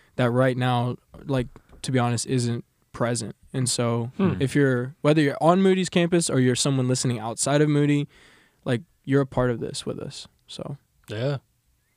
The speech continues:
Speaker 2: Thank you for making that promise. I, I like that promise 'cause I think it'll help us as a
Speaker 1: I
Speaker 2: podcast.
Speaker 1: got you, bro.
Speaker 2: Yeah.
Speaker 1: <laughs> It's a pinky promise.
Speaker 2: All right.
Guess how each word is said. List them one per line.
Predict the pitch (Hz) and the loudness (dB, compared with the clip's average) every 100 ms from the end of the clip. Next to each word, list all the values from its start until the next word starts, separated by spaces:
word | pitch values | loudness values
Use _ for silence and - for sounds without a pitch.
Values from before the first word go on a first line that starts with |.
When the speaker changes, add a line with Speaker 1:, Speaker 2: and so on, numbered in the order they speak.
| _ _ _ _ | _ _ _ _
Speaker 2:
Thank | - 151 - | 0 2 2
you | |
for | 143 | 0
making | 170 170 165 170 | 2 2 4 2
that | 151 | 4
promise. | 147 170 170 - - - _ _ | 4 4 2 -2 -8 -14 _ _
I, | - 127 | -4 0
I | 135 139 | 2 2
like | 143 151 147 | 2 2 2
that | 135 | 0
promise | - 143 135 - | 2 0 0 -2
'cause | 127 | -2
I | 123 | 0
think | 123 120 | 0 -2
it'll | 113 | -2
help | 117 113 | -2 -2
us | 110 - - | -4 -6 -8
as | 113 | -4
a | 135 | -2
Speaker 1:
I | |
Speaker 2:
podcast. | 113 | 0
Speaker 1:
got | 135 143 139 - | 0 0 -4 -6
you, | 127 | -8
bro. | - - - _ _ - - 160 | -10 -16 -16 _ _ -16 2 2
Speaker 2:
Yeah. | 101 139 | 4 0
Speaker 1:
<laughs> | - | 0
It's | 127 113 | 0 0
a | 147 | -2
pinky | - 160 143 | -4 -4 -4
promise. | 127 127 98 101 | -8 -8 -8 -6
Speaker 2:
All | 113 | -8
right. | 135 | -10